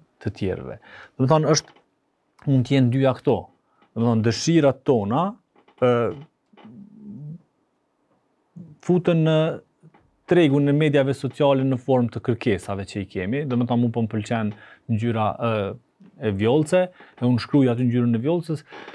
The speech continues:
dhe, e, algoritmi i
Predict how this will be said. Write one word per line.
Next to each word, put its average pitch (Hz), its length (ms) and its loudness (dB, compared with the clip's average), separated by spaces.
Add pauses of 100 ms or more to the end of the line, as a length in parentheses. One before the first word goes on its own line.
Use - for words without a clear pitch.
(300)
dhe, 139 220 6 (100)
e, - 720 -2 (680)
algoritmi 147 580 2
i 131 80 4